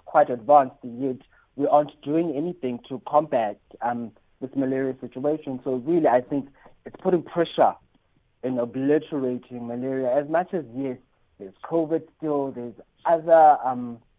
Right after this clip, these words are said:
pandemics as well, but I think with ma-, with malaria being such a prevalent and prominent pandemic from the get-go, I think this is when, now's the time where we really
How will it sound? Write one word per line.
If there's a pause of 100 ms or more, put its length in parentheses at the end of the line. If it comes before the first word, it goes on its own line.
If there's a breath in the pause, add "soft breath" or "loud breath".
(1900)
pandemics
as
well,
but
I
think
with
ma-,
with
malaria
being
such
a
prevalent
and (380)
prominent (540)
pandemic (540)
from
the
get-go,
I
think
this
is (120)
when, (680)
now's
the
time
where
we
really